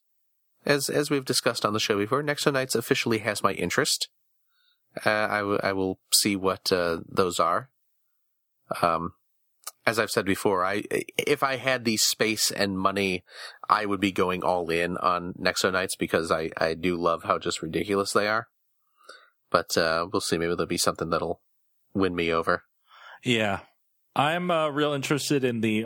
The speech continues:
Speaker 2: Marvel and D C stuff. Uh,
Speaker 1: Right.
Speaker 2: just 'cause, you know, I like Marvel and D C.
Speaker 1: Yeah.
Speaker 2: Uh, the Star Wars stuff I'm not so interested in. Uh,
Speaker 1: Yeah, well, it's a lot of prequel era
Speaker 2: yeah,
Speaker 1: stuff.
Speaker 2: yeah, which is not
Speaker 1: And, and stuff that we've seen already, like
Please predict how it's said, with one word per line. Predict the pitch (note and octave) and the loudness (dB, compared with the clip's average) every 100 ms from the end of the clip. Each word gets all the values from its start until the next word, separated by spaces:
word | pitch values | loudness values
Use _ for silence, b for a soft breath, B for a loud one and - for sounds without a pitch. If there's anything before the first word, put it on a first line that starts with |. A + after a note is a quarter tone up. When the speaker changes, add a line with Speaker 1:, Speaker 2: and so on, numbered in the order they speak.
| - | 0
Speaker 2:
Marvel | A#2 A2 G#2+ G#2 | 2 2 2 0
and | F#2 | 0
D | G2+ | -2
C | F#2+ A2+ G#2 | 0 0 -2
stuff. | - G#2+ G#2+ - - - _ - _ | 0 0 0 -2 -12 -18 _ -20 _
Uh, | G2+ G2 | -2 2
Speaker 1:
Right. | F#2 F2+ | 2 0
Speaker 2:
just | - F2 - | -2 -6 0
'cause, | F2 E2+ - - - | 0 0 -4 -4 -4
you | |
know, | E2 D#2+ | -4 -4
I | - | -2
like | D#2+ E2+ - _ _ _ - | 0 0 -4 _ _ _ -2
Marvel | E2+ F#2 | 0 2
and | A#2 | 0
D | B2+ D#3 | 0 0
C. | G3+ D3 B B B B | 0 0 B B B B
Speaker 1:
Yeah. | F3+ | 0
Speaker 2:
Uh, | A#2 A2+ | 2 0
the | A2+ B2+ | 0 -2
Star | - F#3+ | 2 2
Wars | F#3+ E3 | 2 0
stuff | - D3 B2 | 0 -2 2
I'm | C3+ | 0
not | A2 G#2+ - - | 2 -2 0 0
so | A#2 G#2+ | 2 2
interested | G#2 A#2 - A2+ | 0 0 2 2
in. | G#2+ G#2+ A2 B B B B | 2 0 -4 B B B B
Uh, | G#2 F#2 F#2 | 0 2 2
Speaker 1:
Yeah, | A2 | 0
well, | B2+ D#3 | 0 0
it's | - | 2
a | |
lot | D#3+ A#2+ | 0 -2
of | - | -4
prequel | - G#2+ - F2+ D#2+ | 0 0 2 2 2
era | F2 E2 E2 | 2 0 -2
Speaker 2:
yeah, | G2+ G2 | 0 2
Speaker 1:
stuff. | F2+ D#2 - - - | 2 0 -2 -8 0
Speaker 2:
yeah, | G#2+ E2+ D#2+ F#2+ | 0 0 -4 0
which | G2 - - | 0 2 -2
is | E2 - - - | 0 0 0 -4
not | - F2+ D#2+ - - | -2 0 0 -2 0
Speaker 1:
And, | C#3 C3 C3 - | 0 0 -4 -2
and | D#3 D#3 | 0 2
stuff | - F3 - | 0 2 0
that | C3 | 0
we've | B2 | 0
seen | - E3+ B2+ | 0 0 0
already, | E2+ E2 D#2 | 2 0 0
like | E2+ E2+ | 0 0